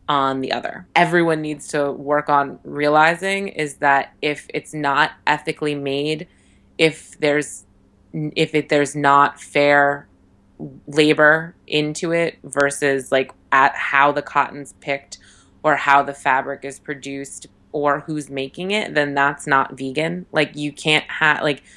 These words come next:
for me at least, I don't think I would be able to buy certain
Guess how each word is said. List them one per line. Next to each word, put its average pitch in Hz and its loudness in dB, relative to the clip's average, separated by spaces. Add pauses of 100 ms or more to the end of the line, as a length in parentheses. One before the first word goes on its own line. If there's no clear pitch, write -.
(380)
for 185 4
me 170 0
at - 0
least, 147 -6
I 151 4
don't 147 -4
think 143 -4
I 143 0
would 139 -2
be 143 0
able 135 -2
to 139 -4 (1600)
buy 147 4
certain 147 -4